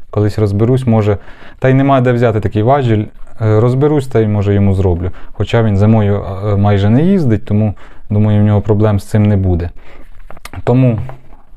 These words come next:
вичистимо там все всередині, промиємо, попродуваємо, пропромиваємо жеклери, перевіримо прискорювач. Прискорювач, я так розумію, в нас знаходиться в верхній кришці.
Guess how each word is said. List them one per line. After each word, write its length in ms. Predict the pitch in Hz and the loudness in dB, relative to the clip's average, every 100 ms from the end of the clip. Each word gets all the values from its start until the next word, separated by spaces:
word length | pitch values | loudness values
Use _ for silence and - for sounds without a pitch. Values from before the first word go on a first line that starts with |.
| - | -4
вичистимо 600 | 123 127 110 - 110 104 | -2 0 -2 -2 -2 0
там 200 | 107 101 | 0 -2
все 300 | - 107 98 - - - | -2 -2 -2 -6 -12 -12
всередині, 560 | - - 156 196 160 139 | -8 0 0 2 2 0
промиємо, 640 | 131 143 143 143 131 120 - - - - - | 0 0 0 2 2 0 -4 -12 -14 -10 -2
попродуваємо, 720 | 113 120 117 113 120 113 104 | 0 0 0 2 2 0 0
пропромиваємо 760 | 107 98 101 104 101 95 95 | 0 0 2 2 4 4 2
жеклери, 500 | 95 127 175 196 170 | 2 0 2 2 2
перевіримо 540 | - 104 107 107 101 90 | 2 2 2 2 2 0
прискорювач. 680 | 110 - - 190 160 135 | 0 -2 0 2 2 0
Прискорювач, 720 | - 120 104 131 120 107 104 110 | 0 0 0 0 2 2 2 0
я 140 | 107 | 0
так 200 | 107 98 | 0 0
розумію, 560 | 107 101 113 117 101 98 | 2 2 4 4 2 2
в 80 | |
нас 380 | 104 107 98 - | 2 2 0 -4
знаходиться 720 | 98 104 - 113 98 92 95 | -2 -2 0 0 0 -4 -4
в 40 | 90 | -4
верхній 560 | 92 104 87 - 90 | -2 -2 -4 -6 -6
кришці. 720 | - - 110 113 - - 190 | -4 -2 0 0 -4 -6 -4